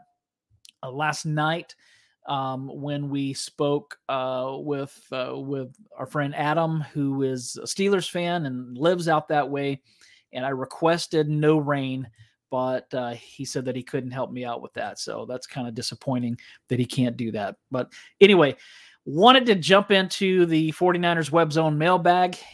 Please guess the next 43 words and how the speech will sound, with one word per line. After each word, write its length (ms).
and 580
answer 320
some 200
of 40
the 80
questions 520
that 120
were 140
asked 400
by 180
forty-niners 640
fans 440
this 220
week. 320
So 140
let's 260
jump 420
in 420
and 280
see 200
what 200
we 120
have. 260
So 180
the 60
first 320
question 400
is 160
from 300
Mateo. 640
What 500
are 300
the 140
Q 300
B 200
coaches 480
doing 480
to 160
reduce 500
the 80
number 320
of 220
picks 440